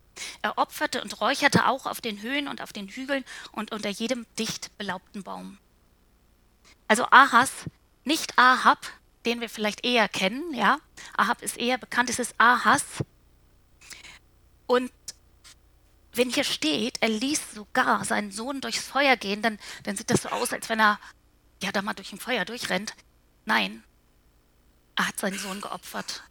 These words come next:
Er hat seinen Sohn fremden Göttern geopfert, fremden Götzen ge-, geopfert. Ja, und wenn er auf den Höhen räucherte und auf den Hügeln und so weiter, dann hat er diese Altäre für all diese Astarten und Baalim und, und so weiter,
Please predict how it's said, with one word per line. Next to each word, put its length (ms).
Er 100
hat 140
seinen 240
Sohn 400
fremden 340
Göttern 300
geopfert, 560
fremden 260
Götzen 320
ge-, 120
geopfert. 520
Ja, 240
und 140
wenn 120
er 140
auf 100
den 240
Höhen 300
räucherte 760
und 160
auf 120
den 180
Hügeln 420
und 100
so 100
weiter, 240
dann 180
hat 120
er 100
diese 240
Altäre 500
für 220
all 160
diese 580
Astarten 600
und 160
Baalim 420
und, 200
und 140
so 140
weiter, 320